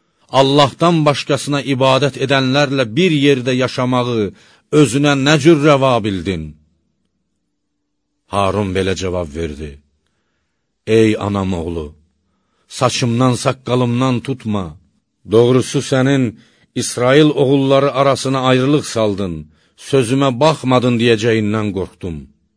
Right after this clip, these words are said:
Musa: "Ey Samiri, sənin bu pis, əcaib işi görməkdə məqsədin nə idi?" deyə soruşdu. Samiri belə cavab verdi:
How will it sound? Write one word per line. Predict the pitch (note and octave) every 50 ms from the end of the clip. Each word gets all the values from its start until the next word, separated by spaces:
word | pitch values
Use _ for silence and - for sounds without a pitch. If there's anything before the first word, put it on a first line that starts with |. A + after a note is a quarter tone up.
| _ _ _ _ _ _ _ _ _ _ D#2+
Musa: | F#2 F2+ F2 E2+ - G2+ G#2 G#2+ G#2 G2+ F#2+ - _ _ _ _ _ _ _ _ _ _ _ _ _ _ _ _ _ _
"Ey | A#2+ B2 B2+ B2+ A#2+ G#2
Samiri, | - - - G#2 G#2 G2 F#2+ F#2+ G2 F#2 F2+ F2 D#2+ D#2 D2+ D2+ _ _ _ _ _ _ _ _ _ _ _ _ _ _ _ _ _ _ _ _ _ _
sənin | - - - C3+ C3+ C#3+ D#3 D3+ D3 C#3
bu | C3 C#3+ C#3 -
pis, | - - D3 C#3+ B2+ - - - - -
əcaib | B2 C3+ A#2+ G2+ C3+ C3 C3+ D3 D#3 D#3 C3 A2
işi | - B2 - - C#3+
görməkdə | A2+ B2 B2+ B2 A#2+ B2 A#2+ A#2+ B2 A#2 C3
məqsədin | B2 B2+ C3 B2 - - C3 B2 A#2+ C#3 C3 B2 A2+
nə | A2+ B2 C#3 D3
idi?" | D3 C3+ A#2+ A2+
deyə | G2 G#2 G2 F2
soruşdu. | - - F2+ E2+ E2+ E2 - - - F2 E2+ F2 _ _ _ _ _ _ _ _ _ _ _ _ _ _ _ _ _ _ _ _ _ _ _
Samiri | - - G2+ F#2+ F#2+ F#2 F#2 F#2+ F#2 F2 G#2 A2 A2 G#2+
belə | - - F#2 F2+ G2 F#2+
cavab | F2 E2+ D2+ D2+ D2+ D2 C2+
verdi: | C#2 D2+ D2 C2+ - D2+